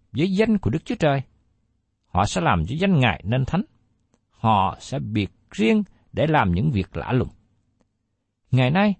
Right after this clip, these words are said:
đời sống của dân sự Đức Chúa Trời nên tôn thánh danh Ngài. Danh Ngài là thánh, và chúng ta cần làm sáng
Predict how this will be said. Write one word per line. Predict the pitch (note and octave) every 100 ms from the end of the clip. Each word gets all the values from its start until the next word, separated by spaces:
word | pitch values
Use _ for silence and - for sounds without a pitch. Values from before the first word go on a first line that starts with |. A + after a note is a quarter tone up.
| _ -
đời | C#3 C3
sống | G#2+ G3+ -
của | G#3+
dân | A#3 A3+
sự | - G#2 G2
Đức | F3+
Chúa | - A#3 -
Trời | B2+ - - _ -
nên | C#3 E3+ -
tôn | G#3+ G3+ F#3+
thánh | - D#4+ A3
danh | F3
Ngài. | A#2 - - _ _ _ _ _ _ _
Danh | C#3 G3+ C3+
Ngài | C#3 A2
là | D2+ G#1
thánh, | - F3 - _ _ _ _ _ _ -
và | A2 -
chúng | E3
ta | G3+ G3 F#3+ D#3+ _ -
cần | C3+ A2
làm | A2 D#2+ -
sáng | - C#3 G#3